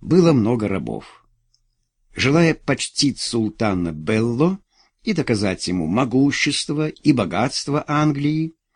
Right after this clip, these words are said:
Клапертон надел мундир с золотыми галунами, белые штаны и шелковые чулки. Он повязал голову тюрбаном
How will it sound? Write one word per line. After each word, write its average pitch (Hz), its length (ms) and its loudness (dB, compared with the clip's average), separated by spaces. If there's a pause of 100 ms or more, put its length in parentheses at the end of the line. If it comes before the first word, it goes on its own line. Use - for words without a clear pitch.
(380)
Клапертон 147 720 0
надел 113 340 0
мундир 117 760 2 (320)
с - 120 -8
золотыми 135 480 0
галунами, 151 720 0 (240)
белые 143 460 4
штаны 107 760 0 (380)
и 180 140 0
шелковые 127 640 2
чулки. 87 640 -6 (640)
Он 160 240 6
повязал 151 480 2
голову 139 540 2
тюрбаном 117 1000 0